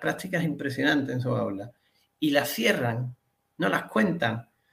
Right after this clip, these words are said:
Se benefician sus alumnos, sí, son afortunadísimos, pero se podrían beneficiar muchos más alumnos, los de sus propios compañeros.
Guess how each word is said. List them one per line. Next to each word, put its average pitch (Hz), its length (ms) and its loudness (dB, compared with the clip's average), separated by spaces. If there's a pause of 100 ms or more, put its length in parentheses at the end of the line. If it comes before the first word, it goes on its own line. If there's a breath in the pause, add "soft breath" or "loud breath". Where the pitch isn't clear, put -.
(840)
Se 139 160 -2
benefician 165 460 2
sus 190 140 4
alumnos, 165 440 4
sí, 170 320 0
son 160 200 0
afortunadísimos, 143 960 2
pero 123 160 -2
se 120 100 0
podrían 127 300 2
beneficiar 170 480 2
muchos 165 320 2
más 156 240 4
alumnos, 160 380 2
los 135 160 2
de 127 80 0
sus 127 160 -2
propios 143 300 -4
compañeros. 143 720 2